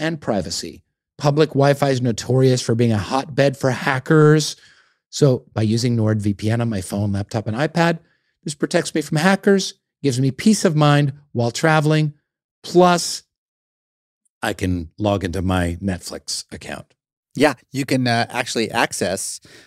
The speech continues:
Speaker 2: content from over, what, fifty-nine different countries. All you gotta do is change your virtual location with one click on NordVPN.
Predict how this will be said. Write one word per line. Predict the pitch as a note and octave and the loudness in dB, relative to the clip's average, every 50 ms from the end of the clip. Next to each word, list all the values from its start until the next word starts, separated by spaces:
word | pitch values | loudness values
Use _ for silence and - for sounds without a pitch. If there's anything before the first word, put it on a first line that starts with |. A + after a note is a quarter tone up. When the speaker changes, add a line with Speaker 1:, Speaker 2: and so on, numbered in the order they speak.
| _ _ _ | _ _ _
Speaker 2:
content | - - A#2+ A2 A2 G#2 - G#2+ G2 G2+ - - _ | -8 -6 -4 -4 -4 -4 -4 -4 -4 -4 -6 -10 _
from | - A2+ G#2 G#2 | -6 -4 -4 -2
over, | G#2 G#2 F2+ G#2 G2 G2 G2 F#2+ - _ _ _ _ _ | -2 -4 -4 -2 -2 -2 -4 -6 -8 _ _ _ _ _
what, | - G#2 - - | -4 -4 -4 -6
fifty-nine | - - C3 A#2+ - A#2+ A#2 A#2 A#2 A#2 A2 | -6 -8 -8 -4 -4 -2 -2 0 -2 -2 -2
different | C3 - - A2+ G#2 G#2 | -4 -4 -6 -8 -8 -4
countries. | - C3 C#3 - F3 E3+ F#3 F#3 - - - - _ _ _ _ | -4 -4 -2 -2 -2 -2 -4 -4 -8 -12 -20 -20 _ _ _ _
All | - B2 | 0 0
you | C3 C3 | 2 2
gotta | C3+ C3 B2+ A#2+ | 2 2 2 0
do | A2 B2+ C#3 D3+ D3 - | 0 0 0 0 -2 -2
is | A#2+ A#2 - - | -4 -6 -6 -8
change | - - C3 A#2+ B2 A#2+ - | -6 -4 -4 -4 -4 -4 -4
your | B2+ A#2 | -4 -4
virtual | G#2+ B2 B2 A#2+ - - C3 C3 B2+ | -4 -4 -6 -4 -4 -2 -2 0 0
location | B2+ C3+ C#3 - - - D#3+ G#3 - - D3 C3 | 0 -2 -2 -2 -4 -4 -4 -4 -4 -4 -6 -6
with | B2+ C3+ - - | -6 -6 -6 -4
one | C3 C3+ D3+ D#3 D#3+ | -4 -2 -2 -2 -2
click | - - - C4 C4+ - - - | -4 -4 -4 -6 -6 -6 -6 -6
on | - C#3+ C#3 C#3 | -2 -2 0 2
NordVPN. | C3+ C3+ C#3+ C#3+ C#3 D3 D#3 D3+ - C#3+ E3+ G3+ A#3 A3+ C3 | 2 0 0 0 -2 -6 -6 -6 -6 -6 -4 -2 -2 -2 -2